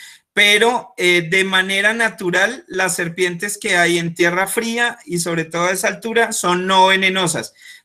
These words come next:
Podría llegar a haber alguna serpiente venenosa, pero sería porque alguien la llevó, ¿sí? Porque fue trasteada. De pronto tenemos una diferencia ahí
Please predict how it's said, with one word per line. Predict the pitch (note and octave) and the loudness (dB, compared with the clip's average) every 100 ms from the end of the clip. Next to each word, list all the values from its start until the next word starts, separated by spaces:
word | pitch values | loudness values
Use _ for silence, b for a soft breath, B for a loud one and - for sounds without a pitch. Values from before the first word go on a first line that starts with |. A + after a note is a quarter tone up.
| _ | _
Podría | F3+ F#3 F#3 G#3 B3 C4 | 4 6 6 4 4 2
llegar | C4 G#3 G3 | 2 2 2
a | G#3 | 2
haber | A3 A3 A3 | 2 0 -2
alguna | G#3+ A3 G#3+ | -4 -6 -6
serpiente | G#3+ G#3 E3+ F3 E3+ | -4 -6 -2 -2 -2
venenosa, | G#3 G3+ E3+ F#3 G#3 A#3 | -2 -2 -2 -2 -4 -2
pero | G#3 F3 | -2 0
sería | D#3 E3 E3 E3 | -2 0 0 -2
porque | G3 F#3 - D#3+ | -4 -6 0 2
alguien | C#3+ D#3+ F#3 F#3+ | 2 0 -2 2
la | F#3 | 2
llevó, | D#3+ C#3+ C#3 D#3 G#3+ _ - | 2 0 0 -4 -6 _ -8
¿sí? | D3+ E3 | -4 -4
Porque | E3 F3 D#3+ | -4 -6 -6
fue | D3 D3+ | -4 -4
trasteada. | D3 E3+ E3+ G3+ G3+ A3 A3+ B B B | 0 -2 0 2 2 2 -4 B B B
De | - F#3 | 0 0
pronto | G3 G3 A3 A3 | 2 2 0 2
tenemos | G#3+ F#3+ G3 G#3+ | 0 0 -2 -2
una | A3+ G#3+ G#3+ G#3+ | -2 0 0 0
diferencia | G#3+ G#3 E3+ F3 F3 E3+ G3+ | -2 -4 -2 0 -2 -2 0
ahí | G#3 G3+ G#3 G#3 G#3 | 0 -2 -4 -4 -6